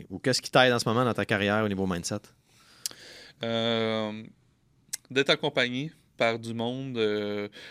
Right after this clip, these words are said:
Speaker 2: dans ces, euh, ces deux coachs que
Speaker 1: Ok.
Speaker 2: je rencontre, euh, euh, après une fois ou trois mois, donc,
Speaker 1: Mhm.
Speaker 2: euh, là-dessus. Puis c'est, euh, en fait, un œil externe,
Speaker 1: Ouais.
Speaker 2: même sur mes finances.
Speaker 1: Ok.
Speaker 2: Parce que je, je me suis rendu compte que je suis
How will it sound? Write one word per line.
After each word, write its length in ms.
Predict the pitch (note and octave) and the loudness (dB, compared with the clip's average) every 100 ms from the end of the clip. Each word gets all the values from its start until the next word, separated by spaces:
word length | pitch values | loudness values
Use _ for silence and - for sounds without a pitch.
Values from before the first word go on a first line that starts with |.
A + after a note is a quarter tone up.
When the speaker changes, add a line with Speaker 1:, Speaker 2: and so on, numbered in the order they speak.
| - - | -16 -4
Speaker 2:
dans 180 | A#2 A2+ | -2 0
ces, 280 | B2 A#2 | 0 2
euh, 380 | A2+ A2 A2 G#2+ | 4 4 4 2
ces 100 | G#2+ | -2
deux 180 | A#2 B2 | 0 0
coachs 480 | B2 B2+ C#3+ - - _ _ _ - | 2 -2 -2 -8 -12 _ _ _ -6
que 60 | G2+ | 0
Speaker 1:
Ok. 100 | B2+ | 2
Speaker 2:
je 120 | D#3+ | 2
rencontre, 520 | A2+ A2 B2 B2+ - | 2 -2 -2 -2 2
euh, 200 | A2+ G#2+ - - - - - - | 2 2 -2 -12 -18 -18 -14 -6
euh, 1040 | G#2+ G#2 G#2 G#2 G#2 G#2 G2+ G2+ G2+ - - - _ - | -2 0 0 0 0 0 -2 -2 -4 -6 -10 -16 _ -4
après 240 | A2+ - | -2 0
une 80 | C3 | 0
fois 140 | - C3+ | 2 0
ou 40 | |
trois 260 | - B2 A2 | 2 0 0
mois, 260 | A2+ B2 - | -2 -4 -6
donc, 180 | - G#2+ | -4 -2
Speaker 1:
Mhm. 120 | B2 | -2
Speaker 2:
euh, 100 | A2+ | -2
là-dessus. 380 | G#2+ G#2+ - D3+ | -2 -2 -4 -6
Puis 140 | D3 - | -6 -4
c'est, 440 | - A#2 A#2+ B2+ - A2 | 0 0 0 -2 -2 0
euh, 840 | A2 G#2+ G#2+ G#2+ G#2 G#2 G2+ G#2 A2+ - - - _ - _ | 2 0 -2 -4 -4 -6 -8 -8 -12 -16 -20 -20 _ -20 _
en 100 | - A2+ | -6 0
fait, 260 | C#3+ D3+ - | 2 2 2
un 160 | A#2+ | 2
œil 140 | C3 D3+ | 4 2
externe, 600 | C3 - C3+ C3+ C3+ B2 - C3+ - - - | 0 -2 -2 -2 -4 -10 -12 -18 -20 -20 -10
Speaker 1:
Ouais. 120 | - | -2
Speaker 2:
même 220 | - D#3+ D3+ | 0 0 0
sur 180 | - | 2
mes 140 | B2 A2 | 2 0
finances. 640 | - A2+ A2+ D3 - - _ - - B2 | -6 -8 -8 -8 -12 -12 _ -20 -6 2
Speaker 1:
Ok. 60 | |
Speaker 2:
Parce 160 | B2+ A#2+ | 4 4
que 80 | C3+ | 2
je, 260 | B2 - | 2 -2
je 40 | A#2+ | -2
me 120 | A#2+ | -2
suis 120 | A2 | -2
rendu 120 | A#2 | 0
compte 180 | B2 D3+ | 0 0
que 100 | C#3+ | 0
je 160 | A#2 A#2+ | 2 0
suis 380 | - - C#3 | -2 -4 -4